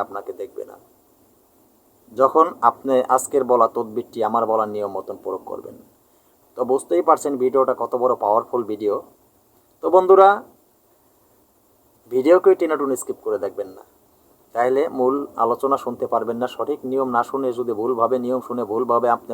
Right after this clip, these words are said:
মন্ত্র প্রয়োগ করেন, কোনো কাজে লাগবে না। তো বন্ধুরা, ভিডিওর মূল আলোচনায় চলে যাবে। আলোচনা চলে যাওয়ার আগে সকল বন্ধুদের কাছে আমার একটাই অনুরোধ, আমার চ্যানেল অলৌকিক শক্তি চ্যানেলটি সাবস্ক্রাইব করে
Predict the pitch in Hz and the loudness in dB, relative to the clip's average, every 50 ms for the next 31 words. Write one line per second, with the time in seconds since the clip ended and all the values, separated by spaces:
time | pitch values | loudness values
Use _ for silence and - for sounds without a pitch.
0 | 107 110 117 117 117 120 113 - 110 113 120 113 - - 120 127 135 120 - 107 | -6 -4 -4 -4 -4 -6 -6 -6 -4 -6 -6 -6 -4 -2 -2 -2 -2 -4 -6 -6
1 | 107 101 - 104 98 92 95 95 95 - - 101 - - _ _ _ _ _ _ | -6 -6 -6 -8 -8 -8 -8 -10 -10 -14 -18 -20 -20 -20 _ _ _ _ _ _
2 | _ _ _ _ _ _ _ _ _ _ _ _ _ _ _ _ _ _ _ _ | _ _ _ _ _ _ _ _ _ _ _ _ _ _ _ _ _ _ _ _
3 | _ _ _ _ _ _ _ _ _ - 147 147 165 175 170 180 185 165 143 139 | _ _ _ _ _ _ _ _ _ -4 0 0 2 4 4 4 4 4 4 2
4 | 143 160 147 147 143 143 135 123 123 131 131 - 151 156 160 - - 147 143 143 | 4 2 2 4 4 4 6 6 6 6 4 2 0 -4 -4 -4 -4 -4 -2 0
5 | 135 139 139 147 120 113 127 131 - 147 147 147 143 - 135 135 131 120 117 113 | 0 0 2 2 2 2 0 -2 -4 -6 -6 -6 -4 -2 0 0 2 2 4 4
6 | 117 120 135 151 147 - 123 117 - 131 120 113 117 120 120 131 135 139 135 143 | 4 4 2 -2 -4 -6 -4 0 0 0 2 0 -2 -4 -2 -2 -4 -2 -4 -4
7 | 135 - 135 131 127 120 107 107 - - 104 107 101 98 98 101 101 107 131 151 | -6 -6 -6 -4 -2 -2 -2 -4 -6 -4 -4 -2 0 0 -2 -2 -2 -4 -4 -6
8 | - _ _ _ _ _ - 113 123 143 151 - - 127 120 131 131 123 117 123 | -8 _ _ _ _ _ -10 -4 -2 -2 -2 -2 -2 -2 0 2 2 4 4 2
9 | 131 127 175 - - - 160 - - 160 147 - 127 127 127 123 - 135 - - | 2 0 -2 -8 -6 -8 -8 -6 -6 -6 -4 -4 -2 -2 -2 -4 -4 -6 -8 -8
10 | 117 - - - 123 120 113 - 120 117 | -10 -12 -10 -6 -6 -6 -6 -6 -6 -6